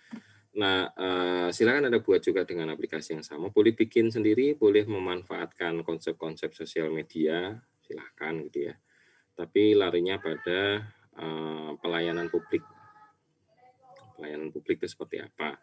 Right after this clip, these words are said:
Atau kalau yang punya ide jadi startup juga boleh, misalnya mau bikin apa, sekarang modelnya TikTok, Twitter, atau misalnya besok bikin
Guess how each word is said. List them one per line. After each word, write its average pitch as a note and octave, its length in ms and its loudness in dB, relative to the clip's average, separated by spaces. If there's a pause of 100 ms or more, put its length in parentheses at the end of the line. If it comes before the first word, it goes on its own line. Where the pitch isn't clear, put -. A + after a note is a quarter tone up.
(1080)
Atau G2+ 280 2
kalau G2 160 6
yang F#2+ 240 4
punya A2 240 4
ide A2+ 640 8
jadi A2+ 240 4
startup A#2 480 0
juga A#2 240 2
boleh, A#2 320 6
misalnya G#2+ 320 -2
mau G#2 160 -2
bikin F#2+ 960 4
apa, G#2 560 -8
sekarang G#2 320 -6
modelnya G2 280 -2
TikTok, - 520 -4
Twitter, F2+ 400 0
atau F#2+ 320 -2
misalnya F2 320 -4
besok F2+ 320 -4
bikin F#2 260 -2